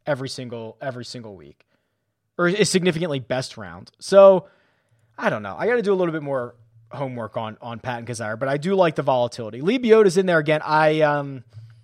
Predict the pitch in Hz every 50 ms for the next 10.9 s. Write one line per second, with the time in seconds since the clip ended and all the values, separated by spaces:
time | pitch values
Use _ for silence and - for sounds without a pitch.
0 | _ _ _ _ _ _ - - 151 143 - - 180 202 - - 202 180 160 147
1 | 160 147 139 151 - - 156 143 151 - - 143 - - 143 131 139 135 131 123
2 | 127 110 123 120 - 110 - 107 92 73 76 - - - _ _ _ _ _ _
3 | - 160 147 156 160 160 170 190 247 349 370 381 370 359 - 220 208 208 226 240
4 | 226 220 208 185 165 - - 185 185 185 175 170 - - - 156 143 135 - -
5 | 147 - 285 294 247 196 185 175 170 165 175 208 196 202 165 151 170 170 165 160
6 | 156 147 151 147 127 127 139 143 143 143 135 131 - - 135 135 135 131 127 123
7 | 120 123 131 123 131 127 110 113 123 123 131 151 165 143 151 147 - 170 180 214
8 | 254 285 247 196 190 196 202 185 165 160 151 156 151 - 160 - - 143 123 143
9 | 135 - - - - - - - 156 143 143 147 151 160 170 160 135 131 131 135
10 | 139 127 - - 123 117 - - 143 139 139 147 147 151 151 156 160